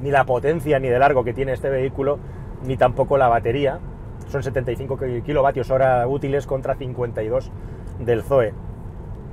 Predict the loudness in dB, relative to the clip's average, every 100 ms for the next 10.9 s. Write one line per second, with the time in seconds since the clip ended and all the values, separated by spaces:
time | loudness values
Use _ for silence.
0 | -12 -12 -12 -4 2 2 2 0 0 -2
1 | -2 0 0 0 -2 -4 -4 -4 -4 -2
2 | 0 0 -2 -4 -8 -12 -10 2 4 4
3 | 4 2 2 0 0 0 2 0 2 0
4 | 0 -14 -16 -8 -4 2 2 2 0 0
5 | 0 2 2 2 2 0 -2 0 2 4
6 | 4 4 2 2 2 2 0 -2 0 0
7 | 0 0 0 0 -2 -6 -8 -12 -10 -2
8 | 0 0 0 0 0 2 2 2 0 4
9 | 4 4 -2 0 4 4 4 0 -2 0
10 | 0 -2 0 0 0 0 -2 0